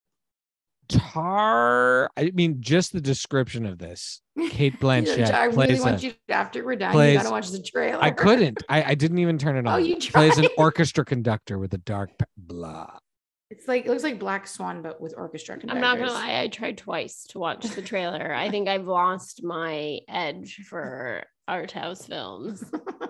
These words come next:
Speaker 2: <laughs>
Speaker 1: I, I mean, I don't, you know. And then there's, so then there's The Whale with Aronofsky.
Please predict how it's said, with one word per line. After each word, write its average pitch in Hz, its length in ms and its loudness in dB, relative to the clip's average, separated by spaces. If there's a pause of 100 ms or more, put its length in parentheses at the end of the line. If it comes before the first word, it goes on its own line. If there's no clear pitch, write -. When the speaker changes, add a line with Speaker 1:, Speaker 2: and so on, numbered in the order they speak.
(180)
Speaker 2:
<laughs> - 640 -20
Speaker 1:
I, 214 240 4
I 185 100 0
mean, 202 280 2
I 190 120 0
don't, 208 220 2 (240)
you 156 140 0
know. 104 460 -2 (680)
And 180 140 -2
then 294 180 2
there's, 220 300 6
so 165 300 4
then 226 200 0
there's 254 240 0
The 170 120 2
Whale 135 440 4
with 120 120 0
Aronofsky. 98 1040 -8